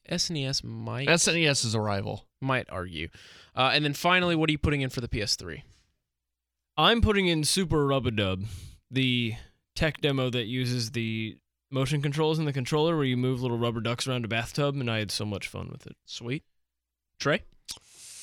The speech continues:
Speaker 2: Like something I haven't played before or something
Speaker 1: It's up
Speaker 2: just
Speaker 1: to you. What would you pop in immediately if it's
Speaker 2: pop
Speaker 1: back-,
Speaker 2: in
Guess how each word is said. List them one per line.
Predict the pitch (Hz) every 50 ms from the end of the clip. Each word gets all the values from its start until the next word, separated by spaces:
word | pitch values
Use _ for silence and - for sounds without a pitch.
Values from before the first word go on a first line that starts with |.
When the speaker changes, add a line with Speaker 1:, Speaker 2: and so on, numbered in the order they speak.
| - - - - - - - - - -
Speaker 2:
Like | 190 180 -
something | - - 208 196 190
I | 185 190
haven't | 170 170 139 110 -
played | - 143 143 156 196 196
before | 196 247 233 - 254 254 277 285 285 262
or |
something | 202 - - 185 175 170 - 175
Speaker 1:
It's | 156 151
up | 170
Speaker 2:
just | 151 -
Speaker 1:
to | 185
you. | 160 143 147 175 208
What | - 147 165 196 196
would | 190 170 147
you | 156
pop | 139 - - - 160 160 165 -
in | 165 156 151
immediately | 143 131 135 143 143 139 127 107 113 117
if | -
it's | - -
Speaker 2:
pop | 185 196 208 -
Speaker 1:
back-, | - 127 143
Speaker 2:
in | 151 139